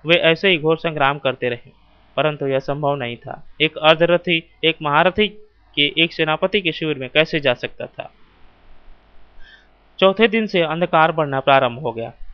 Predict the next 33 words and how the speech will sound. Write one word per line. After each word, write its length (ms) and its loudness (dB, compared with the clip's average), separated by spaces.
उसी 200 -2
दिन 160 -4
से 140 -2
एक 240 -2
एक 160 0
कला 220 6
से 240 -4
क्षीण 400 -6
होते 240 0
हुए 140 0
चंद्र 260 -4
की 140 -8
तरह 200 -2
हमारी 280 -4
सेना 240 -6
निष्प्रभ 380 0
होने 260 -6
लगी। 260 -10
वह 140 4
दिन 240 0
भीम 320 0
और 360 -4
कटोत्कच 480 0
ने 60 -4
अपने 220 -4
हाथों 300 -2
में 120 -4
रखा 260 -2
था। 280 -16
बौखलाए 460 4
हुए 180 -2
भीम 200 -2
ने 260 0